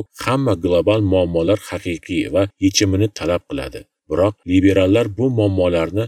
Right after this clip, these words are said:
to'g'ridan to'g'ri yecha boshlab, boshqa tomondan boshlashdi. Jamoat ichidagi xizmatni chetda qoldirishdi. Eng muhim ishlari jamoatdan tashqarida edi. Bir ming to'qqiz yuz oltmish oltinchi yilda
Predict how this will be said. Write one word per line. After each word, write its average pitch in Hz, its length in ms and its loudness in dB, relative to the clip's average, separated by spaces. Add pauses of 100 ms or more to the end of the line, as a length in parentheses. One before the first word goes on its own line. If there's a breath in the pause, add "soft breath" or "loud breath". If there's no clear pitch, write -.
to'g'ridan 95 540 -2
to'g'ri 87 300 -2
yecha 78 280 -2
boshlab, 78 460 -2 (160)
boshqa - 360 -2
tomondan 78 580 -4
boshlashdi. - 600 -10 (400)
Jamoat 104 420 2
ichidagi 101 540 0
xizmatni 98 680 -4 (180)
chetda - 420 -2
qoldirishdi. - 640 -2 (220)
Eng 120 240 -4
muhim 98 360 0
ishlari 85 480 2 (140)
jamoatdan 92 600 0
tashqarida - 600 -4
edi. - 280 -14 (200)
Bir 104 160 0
ming 131 220 2
to'qqiz 104 360 0
yuz 110 140 -4
oltmish 101 380 -4
oltinchi 85 480 -6
yilda 82 360 0